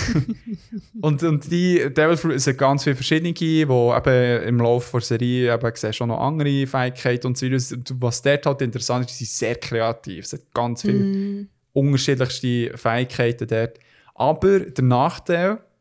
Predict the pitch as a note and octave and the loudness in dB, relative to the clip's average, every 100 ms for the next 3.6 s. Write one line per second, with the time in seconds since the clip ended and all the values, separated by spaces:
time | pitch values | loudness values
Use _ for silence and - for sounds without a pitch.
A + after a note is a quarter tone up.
0 | _ _ _ _ _ _ _ _ _ - | _ _ _ _ _ _ _ _ _ -2
1 | C3 A#2+ G#2+ A2+ - - A#2 G#2+ C#3 - | 0 2 0 -2 -2 -2 0 0 0 -4
2 | - - - _ _ - A#2+ A2+ A#2+ A#2 | -10 -16 -16 _ _ -10 -8 -6 -2 0
3 | A#2 D#3 - D#3 D#3 | 0 -2 -2 -2 -4